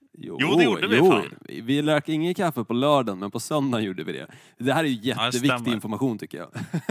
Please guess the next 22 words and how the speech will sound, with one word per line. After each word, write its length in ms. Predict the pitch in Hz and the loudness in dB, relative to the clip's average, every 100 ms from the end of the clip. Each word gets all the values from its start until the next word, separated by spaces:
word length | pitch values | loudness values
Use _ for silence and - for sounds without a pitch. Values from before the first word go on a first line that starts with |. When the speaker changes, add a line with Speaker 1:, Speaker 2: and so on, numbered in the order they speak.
| 196 | 0
Speaker 1:
<laughs> 400 | 190 - - - | -2 -4 -12 -10
Speaker 2:
Stämmer. 580 | - 113 101 95 - - - 123 | -2 0 0 -2 -4 -8 -12 -8
Vi 100 | - | -6
tog 220 | 113 131 | -4 -2
en 140 | 120 120 | 0 0
Java, 520 | 127 113 113 123 123 | 0 0 0 0 0
vi 120 | 110 110 | -2 -2
gick 160 | 104 | 0
upp 160 | 110 - | -2 -2
och 60 | 107 | -2
la 180 | 107 | 0
luggarna 480 | 101 107 92 101 98 | 0 -2 2 0 0
och 80 | 95 | -4
så 180 | - 107 | -2 -2
åkte 220 | - 110 | -4 -2
vi 140 | 107 | 0
in 200 | 113 101 | 0 -4
till, 400 | 95 101 95 92 | -4 0 0 0
eh, 60 | 92 85 - 104 | -2 -2 -4 -2
Wembley 300 | 104 98 98 | -2 -2 -6
Stadium 640 | - 117 113 98 87 85 | -2 -2 -2 -6 -8 -8
där, 360 | 90 95 92 | -4 -2 -4